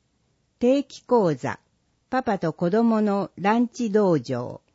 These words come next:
力を合わせて楽しくクッキング。対象、小学生一人と父親。日時、九月から十二月の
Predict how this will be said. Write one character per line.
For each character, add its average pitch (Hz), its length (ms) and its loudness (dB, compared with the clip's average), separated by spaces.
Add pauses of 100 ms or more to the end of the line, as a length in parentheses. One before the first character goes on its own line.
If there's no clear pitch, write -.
(380)
力 269 480 -2
を 175 120 0
合 156 140 -2
わ 175 120 -2
せ 156 200 -6
て - 440 -8
楽 220 280 0
し - 160 -16
く 156 160 -2
ク - 180 -2
ッ 233 60 -12 (140)
キ 185 140 0
ン 135 200 2
グ。 131 180 -12 (840)
対 214 220 -2
象、 196 520 -4 (320)
小 247 340 2
学 254 240 -4
生 143 400 -4
一 226 340 -2
人 160 120 -2
と - 320 -6 (200)
父 208 380 -4
親。 165 400 -2 (800)
日 214 440 0
時、 135 240 -8 (460)
九 269 140 -4
月 247 300 -4
か 156 160 -4
ら 147 220 -2
十 208 320 0
二 233 180 0
月 202 340 -4
の 139 280 -2